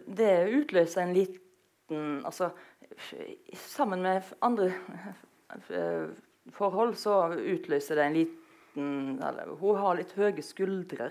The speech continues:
når vi, når vi møter henne. Eh, og så er, må de da, eh, på husjakt,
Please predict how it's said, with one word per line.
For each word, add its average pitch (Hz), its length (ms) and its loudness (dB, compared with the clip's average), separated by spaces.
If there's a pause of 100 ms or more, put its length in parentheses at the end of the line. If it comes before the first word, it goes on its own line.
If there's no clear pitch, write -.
når 151 100 -10
vi, 147 160 -4 (640)
når - 140 -12
vi 160 60 -2
møter 165 340 -4
henne. 160 180 -10 (840)
Eh, 160 720 0 (100)
og 180 80 -2
så 269 140 -2
er, 330 180 2
må 226 200 2
de 170 160 4
da, 151 340 4 (320)
eh, 151 400 -6 (920)
på 175 180 2
husjakt, - 1300 -6